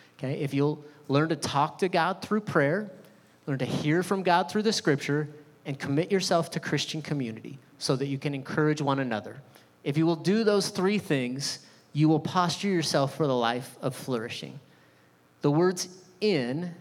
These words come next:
and the words out, and they're going to steer the course of your life. So James says, this is like,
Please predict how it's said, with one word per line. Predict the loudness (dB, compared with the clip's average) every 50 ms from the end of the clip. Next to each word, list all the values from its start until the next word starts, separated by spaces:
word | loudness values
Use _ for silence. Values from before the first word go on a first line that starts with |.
| -20 -20 -20 _ _ _
and | -2 0
the | 0 2
words | 2 2 2 2 0 -2 -8 -4 -2
out, | 0 0 0 -4 -8 -10 -10 -6
and | -6 -4
they're | -4 -4
going | -6 -6 -4 -4 -2 -2 -2 -4 -4
to | -4 -4
steer | -4 -2 -2 -4 -2 -2 -2 0 0 0 -2
the | -4 -6 -8 -8 -4
course | -2 0 0 0 -2 -4
of | -4 -4 -2
your | -2 -2 -2
life. | -2 -4 -6 -10 -12 -14 -18 -20 -20 -20 _ _ _ _ _ -20 -20 -20 -20 -14
So | 0 2 2
James | 4 4 4 4 2 2
says, | 0 0 0 0 0 -2 -4 -4 -6 -12 -20 -20 -20 -20 _ _ _ -14 _
this | 0 0 2
is | 2 2 2
like, | 2 2 0 -4 -8 -16